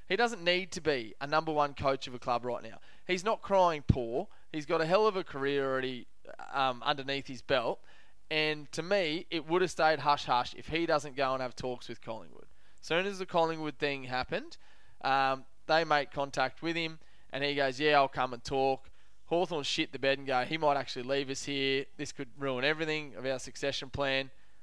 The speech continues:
Let's put the foot down now. Clarko's gotta go." Fucking hell, Sammy. Um,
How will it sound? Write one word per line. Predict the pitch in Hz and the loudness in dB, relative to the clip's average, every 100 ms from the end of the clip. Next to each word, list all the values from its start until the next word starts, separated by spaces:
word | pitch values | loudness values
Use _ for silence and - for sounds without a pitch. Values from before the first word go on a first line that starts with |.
| - 123 | -10 -4
Let's | 135 | -4
put | - 151 - | -2 -6 -6
the | |
foot | - 151 - | -4 -2 0
down | 147 135 127 | 0 0 0
now. | 127 123 123 - - - | 0 0 -2 -6 -12 0
Clarko's | 143 131 - 131 - | 6 6 6 0 0
gotta | 135 | -4
go." | 123 127 123 120 - - - - - - - | -2 0 0 -2 -6 -12 -12 -12 -12 -4 6
Fucking | 151 - 131 | 6 6 -2
hell, | 135 123 | -2 -2
Sammy. | - 127 127 131 - - | -2 -4 -4 -6 -6 0
Um, | 135 127 127 123 | 2 4 2 0